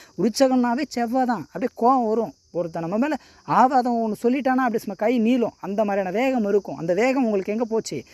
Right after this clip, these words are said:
அந்த வேகத்தை வெளி கொண்டு வாங்க. உங்களால முடியும். தைரியமா இருங்க. எதை பத்தியும் கவலைப்படாதீங்க. வாழ்க்கையில தோத்துட்டோம்னு நினைச்சு நீங்க பயப்படவே தேவையில்லை. தோத்தவன் மட்-, மீண்டும் வெற்றி பெறும்போது மிக உயர்ந்த இடத்தை அடைவான்.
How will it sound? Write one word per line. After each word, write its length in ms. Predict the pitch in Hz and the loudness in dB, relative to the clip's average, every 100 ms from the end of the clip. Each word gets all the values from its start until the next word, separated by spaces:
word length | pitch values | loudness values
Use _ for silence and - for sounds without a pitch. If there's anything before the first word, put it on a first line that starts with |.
| - | -18
அந்த 180 | - 180 | -4 2
வேகத்தை 340 | 214 277 254 220 | 4 4 2 0
வெளி 140 | 240 | 0
கொண்டு 260 | 226 226 240 | 0 0 2
வாங்க. 300 | 226 180 151 | 0 -4 -4
உங்களால 260 | 185 262 | -2 0
முடியும். 440 | 240 214 233 196 135 | 0 0 0 -2 0
தைரியமா 480 | 185 262 254 240 | 2 2 2 0
இருங்க. 220 | 240 175 131 | 0 -4 -4
எதை 200 | 165 214 | -4 -4
பத்தியும் 280 | 220 247 240 | -4 -4 0
கவலைப்படாதீங்க. 540 | 214 208 185 151 139 | 0 0 -2 -4 -2
வாழ்க்கையில 400 | 147 220 247 226 175 | -2 -2 -2 -2 0
தோத்துட்டோம்னு 500 | 240 233 233 233 202 | 0 0 -4 -4 -4
நினைச்சு 140 | 175 | -4
நீங்க 140 | 208 165 170 | -4 0 0
பயப்படவே 320 | 208 202 208 | 2 0 -2
தேவையில்லை. 400 | 190 170 147 123 - - - - | -4 -2 -4 -6 -12 -20 -8 0
தோத்தவன் 400 | 233 240 226 214 | 2 2 -2 -2
மட்-, 280 | 185 170 - | -4 -6 -4
மீண்டும் 580 | 190 180 247 254 254 | -2 2 4 4 2
வெற்றி 280 | 208 190 240 | 0 0 0
பெறும்போது 360 | 202 170 190 240 | 0 0 -2 -4
மிக 240 | 202 180 | -2 -2
உயர்ந்த 360 | 160 226 254 240 | 2 2 2 2
இடத்தை 300 | 208 196 180 | 0 -4 -4
அடைவான். 300 | 165 147 | -2 -4